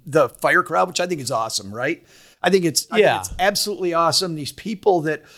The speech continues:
Speaker 1: from a young age are already thinking about being financially independent, that's
Speaker 2: Mm-hmm.
Speaker 1: pretty badass.
Speaker 2: Yeah.
Speaker 1: That's cool.
Speaker 2: It's cool.
Speaker 1: But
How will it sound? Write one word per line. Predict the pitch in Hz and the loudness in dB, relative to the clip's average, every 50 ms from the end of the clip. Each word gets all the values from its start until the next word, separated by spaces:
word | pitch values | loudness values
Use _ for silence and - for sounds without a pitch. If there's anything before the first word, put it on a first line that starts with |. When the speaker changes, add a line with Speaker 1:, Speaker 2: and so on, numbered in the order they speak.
| - _ _ | -20 _ _
Speaker 1:
from | - - 202 180 | -6 -4 -2 -2
a | 165 | 0
young | 156 147 165 180 185 170 160 | 2 4 4 4 4 4 0
age | 156 160 160 147 127 | -2 -2 -2 -2 -2
are | 147 - - | -2 0 2
already | 160 180 185 175 170 | 2 2 2 2 0
thinking | 139 - 175 165 135 156 | -4 -4 -6 -4 -4 -4
about | 151 143 143 131 131 | 0 2 2 2 2
being | 160 151 139 | 0 -4 -4
financially | - 139 139 135 131 - 151 143 | -6 -6 -6 -4 -2 -2 -2 -4
independent, | 135 - 135 143 147 165 175 170 | -4 -6 -4 -4 -4 -4 -6 -6
that's | 160 147 107 | -6 -4 -2
Speaker 2:
Mm-hmm. | 110 123 | -2 -2
Speaker 1:
pretty | 160 190 - 131 127 | -2 -2 -6 -8 -12
badass. | - - 113 104 101 95 104 95 - - | -14 -14 -14 -14 -14 -14 -18 -16 -8 0
Speaker 2:
Yeah. | - 131 131 120 | 2 4 4 4
Speaker 1:
That's | 98 92 - | 2 0 -6
cool. | - - - - 107 107 | -14 -16 -18 -18 -18 -14
Speaker 2:
It's | - - | -14 -6
cool. | - 135 127 110 95 87 - | -2 0 0 0 0 -4 -10
Speaker 1:
But | - 123 175 190 180 131 - - _ | -4 2 4 4 4 4 2 -4 _